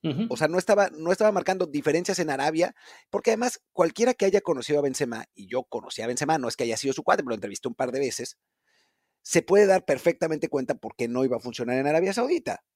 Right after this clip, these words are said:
Speaker 2: O sea, Benzema, a diferencia de Cristiano, es un tipo con un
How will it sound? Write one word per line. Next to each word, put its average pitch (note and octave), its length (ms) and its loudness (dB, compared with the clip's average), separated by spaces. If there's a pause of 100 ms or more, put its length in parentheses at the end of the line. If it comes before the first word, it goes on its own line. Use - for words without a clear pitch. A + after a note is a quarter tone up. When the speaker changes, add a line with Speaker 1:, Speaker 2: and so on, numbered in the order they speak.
(600)
Speaker 2:
O A#2+ 80 -12
sea, C3 160 0
Benzema, D#3 480 0 (380)
a A#2+ 120 2
diferencia A2+ 480 0
de D3 100 4
Cristiano, E3 600 2 (380)
es G#2+ 200 -2
un C3 120 -8
tipo C3 420 0 (560)
con A2 260 -2 (440)
un A#2+ 280 -4